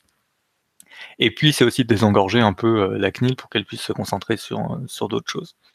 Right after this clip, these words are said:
Euh, il y a deux, trois attaques, illustrations d'attaques sur les mécanismes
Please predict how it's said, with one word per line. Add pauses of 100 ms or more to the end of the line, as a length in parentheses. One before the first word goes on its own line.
(800)
Euh, (600)
il
y
a
deux,
trois
attaques,
illustrations
d'attaques
sur
les
mécanismes